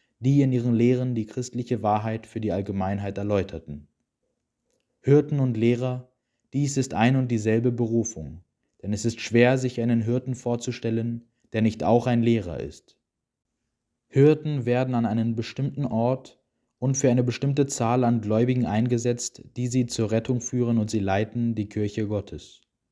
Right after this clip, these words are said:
So hat es der Herr durch seine heiligen Apostel niedergelegt. Selig ist, der seinen Tätigkeitsbereich kennt und die Gabe, die er vom Heiligen Geist empfangen hat, und der bis zum Ende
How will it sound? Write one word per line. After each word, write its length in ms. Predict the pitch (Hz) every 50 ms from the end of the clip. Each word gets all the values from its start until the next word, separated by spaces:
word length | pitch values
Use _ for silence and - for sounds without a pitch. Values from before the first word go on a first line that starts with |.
| _ _ _ _ _ _ _ _ _ _ _ -
So 160 | 107 117 117
hat 160 | 123 123 -
es 140 | 147 135 -
der 140 | 135 120 117
Herr 180 | 123 123 127
durch 200 | 127 131 123 117
seine 220 | - 117 117 107 101
heiligen 360 | 107 110 117 120 120 123 110
Apostel 480 | 101 - - 113 104 - - - 110
niedergelegt. 800 | 113 113 107 101 90 82 80 78 78 78 73 - - _ _ _ _ _ _ _ _ _ _ _ _ _ _ _ _ _ _ _ _ _
Selig 480 | 101 101 123 131 139 147 139 143 -
ist, 420 | 113 135 135 135 - - - - _ _
der 260 | _ 104 104 117 117
seinen 300 | 110 113 110 110 113 110
Tätigkeitsbereich 1000 | 110 - 123 123 123 135 131 113 - 120 117 117 - - 113 110 107 107 107 -
kennt 420 | - - 110 113 123 123 - - _ _ _ _ _ _ _ _ _
und 160 | - 117 113
die 80 | 120 120
Gabe, 360 | 117 117 104 120 123 135 139
die 180 | 127 127 117 -
er 180 | 104 117 120
vom 220 | 120 - 120 113 104
Heiligen 340 | 110 110 113 117 117 123 117
Geist 320 | 110 98 101 101 101 -
empfangen 460 | 107 104 - - 107 98 92 82 80
hat, 260 | 76 73 - - _ _ _ _ _ _ _ _ _ _ _ _
und 180 | - 104 98
der 100 | 113 117
bis 300 | 107 117 131 131 - -
zum 140 | - 135 127
Ende 520 | - - 117 139 135 135 131 131 131 -